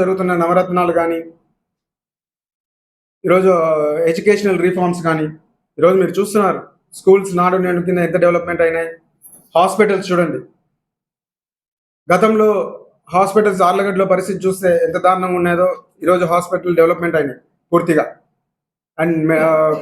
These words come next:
కాలేజెస్, గతంలో ఉన్న కాలేజీలు మూపించినారు, ఇంజ-, ఇంజనీరింగ్ కాలేజ్ కానీ ఇవన్నీ కూడా గతంలో ఉన్నాయి, అలాంటిది ఆర్లగడ్డలో మూతపడే పరిస్థితికి వచ్చినాయి. ఈరోజు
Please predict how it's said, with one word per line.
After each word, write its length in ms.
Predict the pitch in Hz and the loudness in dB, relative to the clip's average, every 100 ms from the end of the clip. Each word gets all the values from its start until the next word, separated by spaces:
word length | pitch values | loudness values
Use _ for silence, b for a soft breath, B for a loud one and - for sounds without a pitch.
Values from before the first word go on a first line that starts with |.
| 170 | 0
కాలేజెస్, 460 | 185 202 185 160 - - _ _ _ _ _ _ 165 | 0 2 -2 -4 -10 -20 _ _ _ _ _ _ -2
గతంలో 280 | 180 214 214 190 | 2 2 2 2
ఉన్న 120 | 208 226 | 2 2
కాలేజీలు 420 | 226 226 220 214 202 | 2 2 0 -2 -2
మూపించినారు, 400 | 190 185 170 160 | -2 -2 -2 -2
ఇంజ-, 180 | 180 190 180 | -2 -2 0
ఇంజనీరింగ్ 400 | 202 208 208 196 | 2 2 0 0
కాలేజ్ 260 | 196 190 170 | 2 0 0
కానీ 240 | 180 185 | -2 0
ఇవన్నీ 320 | 185 175 190 190 | -2 -2 -2 0
కూడా 120 | 196 190 | 0 0
గతంలో 280 | 170 190 190 175 | -2 -2 -2 0
ఉన్నాయి, 220 | 180 185 - - _ _ - | 0 -2 -4 -18 _ _ -2
అలాంటిది 300 | 170 208 208 | 0 2 2
ఆర్లగడ్డలో 400 | 190 196 196 190 185 | 0 0 -2 -2 -2
మూతపడే 340 | 190 190 185 175 | 0 0 0 0
పరిస్థితికి 300 | 170 175 151 | -4 -4 -4
వచ్చినాయి. 300 | 143 131 - _ _ _ 165 | -4 -8 -20 _ _ _ 0
ఈరోజు 240 | 185 | 2